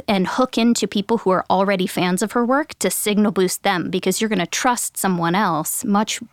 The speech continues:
sooner than you're gonna trust the marketer, um, the producer voice on a show. Um, and that inherently, uh, may also serve in getting that play produced. If you have a community, a circle of writers, and you're sharing work between them,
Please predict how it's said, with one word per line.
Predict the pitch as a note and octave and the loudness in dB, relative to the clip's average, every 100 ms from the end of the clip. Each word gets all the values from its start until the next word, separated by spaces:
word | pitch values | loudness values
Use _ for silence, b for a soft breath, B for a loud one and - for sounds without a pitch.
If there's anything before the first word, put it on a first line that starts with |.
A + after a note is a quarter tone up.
| _ _ - | _ _ -8
sooner | - A#3+ A3 F3+ | -4 0 2 2
than | E3 F3 | 0 0
you're | F3 F3 | 2 0
gonna | D#3+ D3+ | 0 -2
trust | - D#3+ - | 0 0 -2
the | - E3 | -2 -2
marketer, | D#3+ D#3+ F3+ - - - F#3+ B B B B | 0 0 0 -4 -2 -4 -4 B B B B
um, | - F#3+ D#3+ | -2 0 0
the | F3+ | -2
producer | - G#3 F#3 F3 - C#3+ | 0 -2 0 -4 -2 -2
voice | F3+ F#3 F3+ | 0 0 0
on | - D3+ | -2 -2
a | |
show. | - D3+ D3 C#3 E3 - | -2 0 0 -2 -4 -4
Um, | G#3 F#3 E3+ - _ _ - | 0 0 0 -6 _ _ 0
and | A#3 A3+ | 2 4
that | A#3 A3+ | 2 2
inherently, | G3 B3 D4 D4 E3+ E3 D#3+ F3+ B B B - | 0 2 2 2 0 -2 0 -4 B B B 0
uh, | - E3 - - | 2 2 -2 2
may | A#3 C4 D#4 C#4 | 4 4 4 2
also | D#3+ - - F3 | 0 -2 -2 -2
serve | - - F#3+ F3+ F3+ F#3+ - | -4 -2 -2 0 -2 -4 -2
in | G3 | 0
getting | G3+ F3+ G3+ G3 | 2 0 0 2
that | F3+ F3+ - | 0 -2 -2
play | - F#3+ | -2 0
produced. | G3 G3+ A#3+ C#4+ - - - - _ | 0 0 2 2 -2 -6 -8 -14 _
If | - | -2
you | |
have | F#3+ | 0
a | F3 | 0
community, | - F#3+ G3 F#3+ F3+ | 0 2 2 0 -2
a | F3 - | -2 -6
circle | - G3 - E3+ | -4 -4 -2 -4
of | - | 0
writers, | F3 E3 F#3+ F#3+ | 0 0 -4 -2
and | F3+ | -2
you're | D#3+ | 0
sharing | F3+ G#3 F#3+ | 0 0 0
work | F3 - | 0 -2
between | - - E3+ E3+ | -4 -4 -2 0
them, | D3+ - | -2 -4